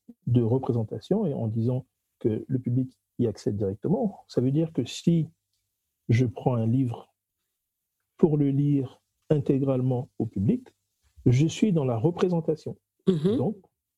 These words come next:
Speaker 1: donc, je suis censé avoir l'autorisation de l'auteur.
Speaker 2: Ah, d'accord. Mais par contre, si je lis un extrait, je n'en ai, je n'ai pas besoin de ton autorisation.
Speaker 1: Non.
Speaker 2: Ok.
Speaker 1: Voilà, exactement.
Speaker 2: Très bien.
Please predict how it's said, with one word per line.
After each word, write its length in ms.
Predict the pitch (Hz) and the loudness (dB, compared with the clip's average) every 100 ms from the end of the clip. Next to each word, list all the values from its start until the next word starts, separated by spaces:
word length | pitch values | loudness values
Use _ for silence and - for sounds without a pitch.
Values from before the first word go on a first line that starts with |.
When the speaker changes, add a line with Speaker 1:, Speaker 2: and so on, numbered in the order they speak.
| _ - | _ -4
Speaker 1:
donc, 240 | 123 120 - | 0 0 0
je 60 | |
suis 180 | 117 120 | -2 -2
censé 360 | 117 110 - 113 _ _ _ _ _ _ - | -2 -6 -6 -8 _ _ _ _ _ _ -2
avoir 500 | 104 104 151 - _ _ | 0 2 -2 -6 _ _
l'autorisation 880 | 98 117 156 120 110 101 101 185 208 _ _ - | 2 2 2 -2 -2 -4 -4 -4 -6 _ _ -2
de 100 | 135 | 0
l'auteur. 400 | 151 - 107 - _ - - | 0 -2 -8 -8 _ -20 -6
Speaker 2:
Ah, 240 | 135 156 | -2 -2
d'accord. 560 | 156 143 - 160 143 - - - | -2 -6 -6 -6 -6 -12 -20 0
Mais 80 | 165 | 2
par 200 | 160 - | 2 0
contre, 180 | 226 220 | 0 2
si 140 | 208 | 0
je 100 | 160 | 2
lis 180 | 175 208 | 2 2
un 120 | 175 | 2
extrait, 420 | 147 - - 240 | 0 -2 -2 -2
je 100 | 220 | 0
n'en 140 | 156 143 | 0 0
ai, 140 | 165 | 0
je 120 | 139 | 0
n'ai 140 | 151 147 | 0 0
pas 140 | 208 | -2
besoin 260 | 277 233 247 | -2 0 0
de 100 | 233 | 0
ton 220 | 240 233 | 0 2
autorisation. 680 | 220 226 220 208 202 160 170 | 2 0 0 0 -2 0 0
Speaker 1:
Non. 160 | 110 - _ _ - | -2 -8 _ _ 0
Speaker 2:
Ok. 200 | - 117 | 0 2
Speaker 1:
Voilà, 160 | 156 151 | 0 -2
exactement. 560 | 117 127 139 - 98 - - | -2 0 -2 -2 -6 -10 -10
Speaker 2:
Très 160 | - 196 | -2 -2
bien. 320 | 156 139 151 | 0 -2 -4